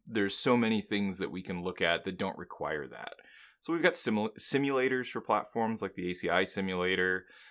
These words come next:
Um, there's a U C S emulator if you wanna play with the U C S side of it. Um, most of the network devices these days can be s-, virtualized either as direct V Ms or with tools like Cisco's Modeling Labs, which I'm a big fan of. It's actually, um,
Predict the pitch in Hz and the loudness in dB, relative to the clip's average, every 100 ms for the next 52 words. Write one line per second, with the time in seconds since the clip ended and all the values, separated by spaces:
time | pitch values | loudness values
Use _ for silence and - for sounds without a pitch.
0 | - - 78 73 67 - 98 90 87 92 | -16 -4 -2 -2 -6 -6 -6 -4 -4 -4
1 | - 87 98 113 101 101 101 101 98 95 | -2 0 2 2 0 0 0 2 2 0
2 | 95 82 82 87 87 85 85 - 90 90 | -4 -8 -8 -8 -8 -8 -8 -4 -2 -2
3 | - 85 85 87 87 90 - - - _ | -2 0 0 0 -2 -4 -8 -20 -20 _
4 | 90 87 - 107 104 - 104 92 87 95 | -4 -4 0 0 2 0 0 2 2 0
5 | 104 - 110 95 90 90 92 90 95 82 | -4 -4 -6 -2 -2 -2 -8 -8 -8 -2
6 | 87 90 87 92 87 87 85 95 - 98 | 0 0 -4 -8 -8 -10 -8 -6 -4 0
7 | 95 90 90 87 85 - 82 87 85 80 | 2 4 2 0 -6 -10 -6 -4 -2 -4
8 | 82 - 87 87 - 92 92 90 95 92 | -6 -4 -2 -2 -4 -6 -4 -2 -2 -2
9 | 92 85 90 80 82 - 95 87 90 80 | -4 -4 -6 -6 -8 -10 -8 -6 -4 -6
10 | - 92 - 78 101 123 123 117 113 107 | -6 -8 -8 -4 4 6 6 2 4 4
11 | 107 101 - - - 80 80 78 80 85 | 4 0 -12 -12 -8 -8 -8 -8 -6 -4
12 | 82 78 _ _ _ - 95 - 95 85 | -4 -6 _ _ _ -2 0 0 0 0
13 | 92 85 85 | -2 -6 -8